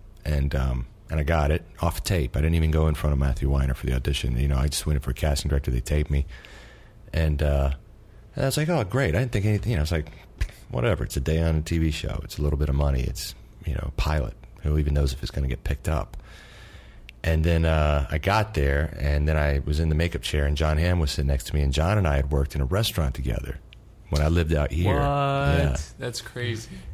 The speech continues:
Speaker 1: Years ag-, ago, when he was right out of, we were about the same age, but he had,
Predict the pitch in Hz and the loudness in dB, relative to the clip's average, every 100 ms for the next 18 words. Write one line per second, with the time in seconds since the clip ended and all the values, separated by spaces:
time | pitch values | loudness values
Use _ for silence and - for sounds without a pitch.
0 | - 78 90 87 78 76 - 71 80 87 | -2 2 4 4 2 0 -4 -2 2 2
1 | 73 73 101 95 82 78 76 71 69 - | 2 2 2 2 2 2 2 0 -2 -6
2 | 95 98 101 87 - - 85 87 80 71 | 0 2 2 -2 -4 -2 2 2 2 0
3 | 69 - - 104 101 | -2 -4 -4 0 0